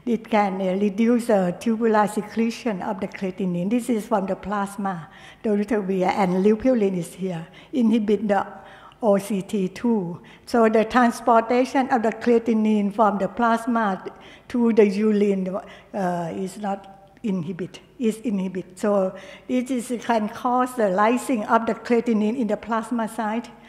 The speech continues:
about one point one to one point five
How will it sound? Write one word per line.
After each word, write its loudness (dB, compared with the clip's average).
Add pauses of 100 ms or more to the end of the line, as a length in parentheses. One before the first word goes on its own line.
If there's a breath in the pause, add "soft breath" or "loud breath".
(460 loud breath)
about 4
one 6
point -2
one -2
to -4
one -2
point -4
five -8